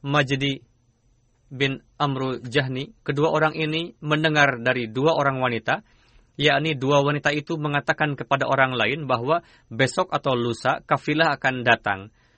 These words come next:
Untuk itu, aku, yakni para wanita itu, akan membantu mereka untuk dapat melunasi hutang dengan upahnya.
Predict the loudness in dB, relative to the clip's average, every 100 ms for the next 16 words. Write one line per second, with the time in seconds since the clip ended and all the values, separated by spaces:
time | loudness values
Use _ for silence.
0 | _ -8 -6 -4 -4 -2 0 -2 2 2
1 | 2 -2 -2 0 -2 0 2 4 4 2
2 | 0 -2 -4 -4 -4 -4 -4 -2 0 0
3 | 0 0 -2 -2 -6 -8 -10 -2 0 0
4 | -4 -4 -2 -4 -4 -6 0 -2 -2 -8
5 | -12 -16 -20 _ -4 0 0 0 2 2
6 | 0 -8 -12